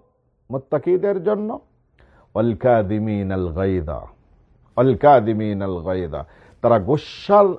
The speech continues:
আগুনকে সর্বদা নিভিয়ে রাখবে, গোস্বান্বিত হবে না। দেখুন, যেই ব্যক্তি গোস্বান্বিত হয়, সে কখনোই জিততে পারে না, তাকে হেরে যেতে হয়।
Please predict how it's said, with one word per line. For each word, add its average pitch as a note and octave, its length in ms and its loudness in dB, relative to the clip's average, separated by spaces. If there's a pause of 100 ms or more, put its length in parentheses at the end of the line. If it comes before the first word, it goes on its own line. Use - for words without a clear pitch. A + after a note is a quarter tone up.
আগুনকে D#3 1080 4
সর্বদা C#3+ 880 2
নিভিয়ে D3+ 540 2
রাখবে, D#2 420 -6 (1200)
গোস্বান্বিত A#2 680 0
হবে F2 340 0
না। C#2 300 -14 (920)
দেখুন, A#2 380 2
যেই D#3+ 220 8
ব্যক্তি D3 380 -2
গোস্বান্বিত C3+ 680 0
হয়, G#2 300 0
সে A#2+ 240 -4
কখনোই C3 560 -4 (120)
জিততে B2+ 360 -2
পারে F2 280 -2
না, C#2+ 260 -10 (960)
তাকে E3 220 4
হেরে F3 300 8
যেতে C#3 260 -4
হয়। D#2+ 300 -6